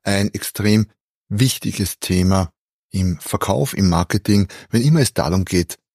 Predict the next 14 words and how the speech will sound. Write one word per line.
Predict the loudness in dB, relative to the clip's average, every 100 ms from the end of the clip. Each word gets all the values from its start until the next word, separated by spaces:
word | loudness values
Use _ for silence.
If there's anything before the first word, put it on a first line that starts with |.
| _
andere | -4 -2 -2 -4
von | -4 -4
irgendetwas | -4 -4 -4 -6 -4 -6
überzeugen | -4 -4 -4 -4 -4 -6 -12
zu | -8 -4
wollen. | -2 -2
Und | -6 -4
wenn | 0 0
du | 2
das | 2 2
willst, | 2 -2 -2
dann | -2 0
bist | -2 -2
du | -4